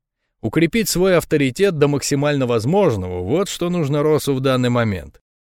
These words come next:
Майор Тесминцев, посмотрев на одного из лейтенантов у двери, кивнул, и тот сразу же вышел. Потянулись молчаливые секунды ожидания. Некоторые из присутствующих о чем-то шепчутся,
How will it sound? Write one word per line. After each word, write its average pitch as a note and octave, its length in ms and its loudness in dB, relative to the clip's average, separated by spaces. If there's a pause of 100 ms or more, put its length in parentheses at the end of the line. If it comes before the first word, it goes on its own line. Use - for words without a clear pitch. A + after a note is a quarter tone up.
Майор C3+ 440 2
Тесминцев, G3+ 760 0
посмотрев D#3 600 -2
на D3+ 120 0
одного D3+ 400 0
из C3 140 0
лейтенантов C#3 640 -2
у C3 60 -2
двери, D#3+ 340 2
кивнул, D3+ 640 2 (300)
и B2+ 80 -2
тот E3+ 220 0
сразу D#3+ 380 2
же C3+ 140 2
вышел. F#2 460 -4 (680)
Потянулись C#3+ 500 0
молчаливые C#3+ 600 2
секунды C3+ 440 0
ожидания. A2 680 -2 (420)
Некоторые C#3+ 500 2
из - 80 -6
присутствующих C3+ 840 -2
о B2+ 80 0
чем-то B2 340 -2
шепчутся, D#3+ 720 -2